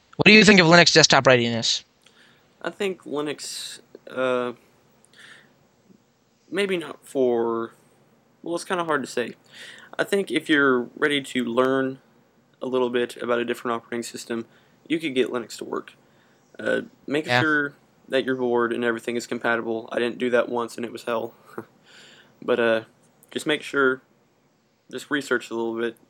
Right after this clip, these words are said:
Speaker 2: Google's just, you know, it's there. Use it. So I
Speaker 1: Yes.
Speaker 2: think after, uh, after you get all your compatibility issues worked out, it'll work pretty fine. It'll work good for you,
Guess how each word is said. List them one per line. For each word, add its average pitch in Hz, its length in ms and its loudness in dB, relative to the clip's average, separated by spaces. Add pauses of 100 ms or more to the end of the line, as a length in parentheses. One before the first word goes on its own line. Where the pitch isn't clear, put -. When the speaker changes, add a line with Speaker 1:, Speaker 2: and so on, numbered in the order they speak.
(220)
Speaker 2:
Google's 127 320 -4
just, - 320 -10
you 120 80 -10
know, 113 240 -12 (2000)
it's - 320 -18 (100)
there. 113 400 -2
Use 123 240 -6
it. 113 140 -8 (1500)
So 127 260 2
I 120 100 -10
Speaker 1:
Yes. 127 240 4
Speaker 2:
think 214 320 -8
after, 165 440 -4
uh, 120 220 -4 (640)
after 156 220 -10
you 156 80 -12
get 147 180 -6
all 135 140 0
your 127 140 -10
compatibility 123 600 -2
issues 120 280 -10
worked 117 240 -6
out, 113 220 -4 (180)
it'll 165 180 -6
work 127 220 -8
pretty 117 160 -10
fine. - 320 -20
It'll 139 200 -4
work 113 200 -8
good - 120 -18
for - 120 -16
you, - 180 -20